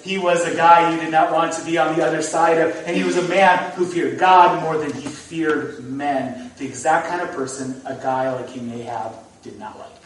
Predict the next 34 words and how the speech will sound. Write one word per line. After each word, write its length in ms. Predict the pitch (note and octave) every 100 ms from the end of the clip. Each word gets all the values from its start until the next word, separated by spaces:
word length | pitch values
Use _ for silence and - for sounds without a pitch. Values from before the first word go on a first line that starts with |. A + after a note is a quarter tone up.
| - _ _ D3 _ - - - - - - _ _ _ _ _ _ - -
Elijah 500 | F3 F3+ F#3+ F3+ F3+
confronts 500 | F3+ - E3+ D3+ C#3
him. 60 |
He 100 | C#3
tells 320 | C#3 D3+ C3+ C3+
him, 140 | C#3+
"It 100 | C3+
will 140 | B2+
not 320 | B2 A#2+ - C3
rain 300 | E3 E3 C#3+
until 260 | A#2 A#2+
I 140 | A2+ A#2+
give 200 | B2+ A#2
the 60 | A#2
word." 260 | A#2 - - - - - _ _ _ _ _ _ _
Just 220 | - F#3 F3+
a 40 |
refresher 480 | E3+ F3 E3+ - D#3+
on 140 | D3
that, 280 | D#3 - - - -
Elijah 400 | E3 F3 B3+ A#3+
did 100 | -
not 360 | F#3 F#3+ - -
hear 160 | F3+
from, 340 | E3 F3+ D#3+ - - - - -
from 220 | E3 F3
the 40 |
Lord 320 | G3 D3+ C#3 C#3
that 140 | C3
it 140 | C3+
would 120 | C3 C3
not 300 | C3+ C3 C3
rain. 320 | A#2 A#2 A#2 - _ _ _ _ _
He 320 | - F#3+ G#3+